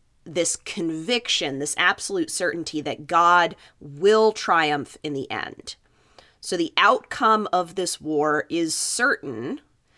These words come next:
and as bad as it gets, the message is, like, just persevere, keep the faith, hang on,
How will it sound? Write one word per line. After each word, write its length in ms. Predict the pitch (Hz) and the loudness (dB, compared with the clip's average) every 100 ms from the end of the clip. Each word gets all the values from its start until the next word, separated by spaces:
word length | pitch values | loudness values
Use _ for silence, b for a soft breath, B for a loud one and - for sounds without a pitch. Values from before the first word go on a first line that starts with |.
| b b b b _ - | b b b b _ -2
and 400 | 180 175 170 165 | 2 2 2 0
as 200 | 165 156 | -2 -4
bad 440 | 135 160 170 190 | 0 4 6 4
as 140 | 202 202 | 2 -2
it 180 | - | -4
gets, 500 | 180 190 151 - - | 2 4 4 2 -4
the 120 | - 156 | -4 -2
message 460 | 151 - 170 151 | 0 -2 -6 -4
is, 280 | 160 151 143 | -2 -2 -2
like, 280 | 143 147 143 | -4 -6 -10
just 420 | - 160 160 - | -4 -2 -2 -6
persevere, 640 | - 170 - 160 147 151 143 | -4 -4 -4 -6 -4 -2 -2
keep 340 | - 190 - | -4 -12 -8
the 100 | 165 | -10
faith, 540 | 151 156 147 143 - _ | -6 0 2 0 -2 _
hang 440 | - - 185 190 170 | -20 -2 2 2 2
on, 440 | 151 151 151 147 | 2 2 0 -4